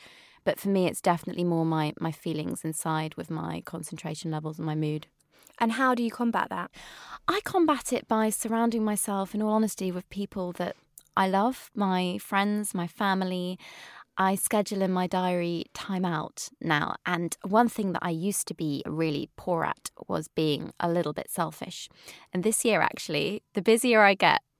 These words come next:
Speaker 1: the more selfish I allow myself to become. So even the word selfish needs defining, because is it selfish to allow yourself an hour a day or ten minutes a day or one day a week where you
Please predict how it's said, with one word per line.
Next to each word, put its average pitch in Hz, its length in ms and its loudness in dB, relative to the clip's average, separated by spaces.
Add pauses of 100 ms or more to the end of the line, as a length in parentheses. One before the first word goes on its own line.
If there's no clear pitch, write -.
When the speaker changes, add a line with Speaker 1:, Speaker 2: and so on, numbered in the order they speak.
(260)
Speaker 1:
the 185 80 2
more 180 200 4
selfish 190 640 0
I 180 140 2
allow 175 240 2
myself 170 440 2
to - 100 -12
become. 160 500 2 (400)
So 165 380 2 (360)
even 247 300 6
the 220 80 6
word 185 240 8
selfish 214 460 4
needs 175 180 0
defining, 170 500 2
because 175 300 -4
is 196 160 -6
it - 100 -8
selfish 226 520 -4
to - 140 -6
allow 170 160 2
yourself 170 460 -4
an 190 140 -2
hour 165 260 2
a 165 60 -2
day 175 220 -2
or 180 80 -2
ten 165 260 -4
minutes 165 300 -4
a - 20 -6
day 170 300 -2
or 151 260 0 (300)
one 170 240 6
day 165 160 4
a 165 80 4
week 170 340 -2
where 156 160 4
you 151 400 0